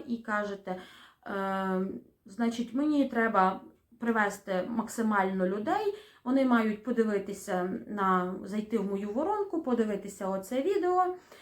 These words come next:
і потім після про-, цього відео я їх повинна запросити на зідзвон». І, е, коли у вас уже є чітке розуміння, чітка стратегія, тоді ви можете делегувати іншим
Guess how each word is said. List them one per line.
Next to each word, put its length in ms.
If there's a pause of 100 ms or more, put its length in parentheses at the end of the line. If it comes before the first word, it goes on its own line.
(280)
і 120
потім 380
після 300
про-, 360
цього 320
відео 300
я 180
їх 200
повинна 460
запросити 640
на 200
зідзвон». 420 (880)
І, 320 (360)
е, 360
коли 220
у 160
вас 300
уже 220
є 180
чітке 540
розуміння, 540
чітка 460
стратегія, 840 (340)
тоді 260
ви 120
можете 460
делегувати 1000
іншим 500